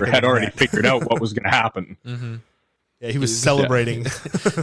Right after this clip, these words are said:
Speaker 1: when he
Speaker 3: Before
Speaker 1: figured
Speaker 3: he
Speaker 1: that
Speaker 3: shot
Speaker 1: one out.
Speaker 3: the puck. <laughs> Yeah.
Speaker 1: Oh, man. Yeah, what a, what a game. The, the one thing I like about the Canucks under Bruce Boudreau is they are shooting the puck. Every game that they've been winning here, they're almost around forty shots.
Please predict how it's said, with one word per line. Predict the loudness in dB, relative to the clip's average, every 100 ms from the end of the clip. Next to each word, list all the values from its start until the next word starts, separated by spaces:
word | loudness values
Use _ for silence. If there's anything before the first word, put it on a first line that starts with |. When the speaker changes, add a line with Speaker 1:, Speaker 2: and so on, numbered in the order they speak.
| 0
Speaker 1:
when | 2
he | 2
Speaker 3:
Before | 0 0
Speaker 1:
figured |
Speaker 3:
he | 2
Speaker 1:
that | 4 4
Speaker 3:
shot | 2
Speaker 1:
one |
out. | 0 2 0 0
Speaker 3:
the | -4 -2 -2
puck. | -2 -6 -4 -4 -4 -10 -14
<laughs> | -20 _ -8
Yeah. | -6 -6 -10 _ _ _ _ _ -6
Speaker 1:
Oh, | -2 0
man. | 0 -4 -4
Yeah, | -2 -2 -2
what | -2 0
a, | 2 2 2
what | -2
a | -2
game. | -4 -4 -4
The, | -6 -8 _ _
the | -8 -2
one | -2
thing | 0 0
I |
like | 0 0
about | -2 -4
the | -6
Canucks | -4 -2 -2 -6 -12 _ _ _ _ _ _
under | -6 -4 -4
Bruce | -4 -4 -4
Boudreau | -2 -2 0 0 0 -8
is | -4
they | 0
are | 0
shooting | 0 0 0 -2 -4
the |
puck. | -6 -8 -10 -18 _ _
Every | -2 0 -2
game | 0 0 0
that | -2 -2
they've | -2 -2
been | -4
winning | -4 -4
here, | -4 -6 -6 -10 _ _ _ _ 0
they're | 0 0 -2
almost | 0 2 0 0
around | 0 0 -2
forty | 0 0 0
shots. | -2 -4 -6 -8 -10